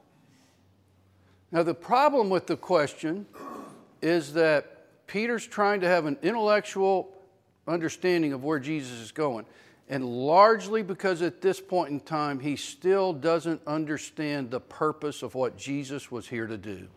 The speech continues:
He's still locked in thinking that Jesus is coming here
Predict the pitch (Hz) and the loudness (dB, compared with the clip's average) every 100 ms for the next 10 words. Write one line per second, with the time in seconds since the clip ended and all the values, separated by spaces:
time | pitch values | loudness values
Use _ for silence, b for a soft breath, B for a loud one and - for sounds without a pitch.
0 | _ _ _ _ _ _ _ _ _ _ | _ _ _ _ _ _ _ _ _ _
1 | b b b b - 143 - - 202 202 | b b b b -6 -4 -4 2 4 6
2 | 151 170 185 190 - 185 165 147 165 156 | 4 8 8 8 2 0 2 0 0 -2
3 | 143 147 135 110 165 175 175 170 147 123 | -2 -4 -4 -4 -6 -4 -6 -6 -8 -10
4 | - 170 180 156 151 143 135 139 | -2 0 0 -2 0 0 2 0